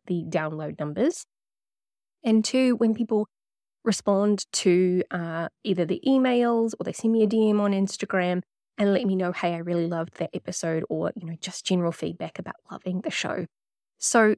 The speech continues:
if you are listening to this and there is an episode that really was something that you just needed to hear or it was something you were curious about and you were really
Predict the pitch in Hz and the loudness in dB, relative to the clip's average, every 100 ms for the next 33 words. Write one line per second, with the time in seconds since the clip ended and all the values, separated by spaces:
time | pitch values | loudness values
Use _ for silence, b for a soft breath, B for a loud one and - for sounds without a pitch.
0 | - 247 - 302 311 254 208 - 247 240 | -2 -10 -6 -2 0 2 2 2 2 2
1 | 262 240 359 427 - - 208 214 214 233 | 2 2 0 -2 -10 -6 -2 0 -2 -2
2 | - - 233 - 226 214 208 208 202 214 | -6 -4 -4 0 0 0 0 0 2 2
3 | 214 208 208 196 _ _ _ - - 220 | 2 4 2 -2 _ _ _ -8 -2 -2
4 | 220 214 - 175 180 - - 190 180 - | 2 0 0 0 0 0 0 2 0 -6
5 | 185 - 294 294 285 285 - 175 - - | -12 0 4 6 6 4 0 -6 -8 -4
6 | - 240 202 180 - - 277 269 240 226 | 2 2 2 0 -6 -2 2 2 0 0
7 | 240 - 180 175 170 202 220 226 208 | 0 0 0 2 0 2 4 2 0